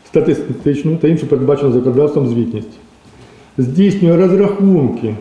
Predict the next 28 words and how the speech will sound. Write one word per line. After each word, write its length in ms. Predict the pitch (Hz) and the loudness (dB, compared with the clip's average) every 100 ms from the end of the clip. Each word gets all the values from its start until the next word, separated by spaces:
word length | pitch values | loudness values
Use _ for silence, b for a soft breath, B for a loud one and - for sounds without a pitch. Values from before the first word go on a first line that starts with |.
| - | -6
коштів, 380 | 143 139 135 117 110 B B B - | 0 2 2 -2 -6 B B B -2
необхідних 540 | 147 147 151 123 123 - | 0 0 0 0 0 0
для 120 | 131 | 0
своєчасного 540 | 139 147 139 131 135 120 | 2 0 2 0 0 0
проведення 400 | 139 131 123 123 | 2 2 0 -2
капітального 540 | 135 139 147 139 120 | -2 0 0 0 0
і 40 | |
поточного 440 | 120 - 135 131 127 | 0 0 0 0 0
ремонтів 420 | 160 196 190 - - - B B B - | 2 2 0 -4 -10 -20 B B B 0
та 80 | |
утримання, 500 | 185 - 113 104 101 107 - - | 0 2 -2 -2 -6 -10 -14 -8
а 80 | 175 | -2
також 300 | 208 202 - 151 | 0 0 -4 -2
забезпечує 540 | 156 160 - 165 143 143 | -2 -2 0 -2 0 -2
управління 640 | 143 156 151 151 131 123 - B B - | 0 0 2 0 0 -2 -6 B B -2
цим 180 | 156 143 | 0 2
майном 420 | 147 202 208 165 - | 2 2 0 -4 0
і 60 | |
несе 240 | 147 143 147 | 0 2 2
відповідальність 680 | 127 135 131 190 185 170 - B B - | 2 0 0 0 -2 -4 -12 B B -4
за 80 | 135 | 0
його 360 | 147 156 156 147 - - - - | 2 2 0 -2 -6 -16 -20 -6
експлуатацію 680 | 143 - 147 143 208 208 131 | -4 0 0 2 0 0 0
згідно 320 | 139 170 143 | 0 0 0
з 40 | |
законом. 400 | 127 - 104 101 - B B B B - - | -2 -4 -4 -6 -10 B B B B -6 0
Кроме 260 | 190 151 | 2 2
того, 360 | 147 135 123 | 2 2 2